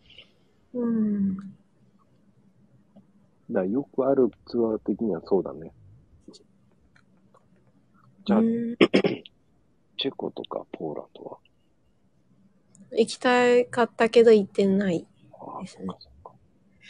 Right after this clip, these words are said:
Speaker 1: あの、あそこに行きたいです。ノルウェー、スウェーデンに行ってみたい。あと。
Speaker 2: うん、うん、うん、うん、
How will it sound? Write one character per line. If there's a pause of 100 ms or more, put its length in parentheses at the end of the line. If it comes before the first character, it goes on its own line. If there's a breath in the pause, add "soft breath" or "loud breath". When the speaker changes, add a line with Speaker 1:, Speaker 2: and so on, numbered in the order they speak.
(480 soft breath)
Speaker 1:
あ
の、 (1080)
あ
そ
こ
に
行
き
た
い
で
す。
ノ
ル
ウ
ェ
ー、
ス
ウ
ェ
ー
デ
ン
に
行
っ
て
み
た
い。 (360)
あ
と。 (3000)
Speaker 2:
う
ん、
う
ん、
う
ん、
う
ん、